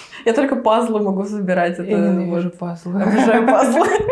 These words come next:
Speaker 1: <laughs> Но у меня нет стола большого, чтобы их собирать.
Speaker 2: Ну, картины по номерам, я считаю это искусством, э, для человека, который их делает. Ну, в смысле,
Speaker 1: Мгм.
Speaker 2: для производителя.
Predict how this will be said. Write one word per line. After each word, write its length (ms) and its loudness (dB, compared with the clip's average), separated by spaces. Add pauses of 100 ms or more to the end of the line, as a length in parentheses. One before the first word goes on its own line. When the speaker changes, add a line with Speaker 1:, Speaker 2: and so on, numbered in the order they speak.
(220)
Speaker 1:
<laughs> 520 -8
Но 100 2
у 20 2
меня 120 2
нет 200 2
стола 400 2
большого, 480 0
чтобы 360 -4
их 100 -8
собирать. 580 -6 (680)
Speaker 2:
Ну, 120 -2
картины 500 -2
по 60 -4
номерам, 440 0 (100)
я 120 2
считаю 320 -2
это 120 -2
искусством, 640 -6
э, 680 0
для 400 4
человека, 460 -2
который 460 0
их 60 -4
делает. 440 0 (400)
Ну, 260 0
в 40 -10
смысле, 360 -4
Speaker 1:
Мгм. 320 -2
Speaker 2:
для 800 2
производителя. 680 -6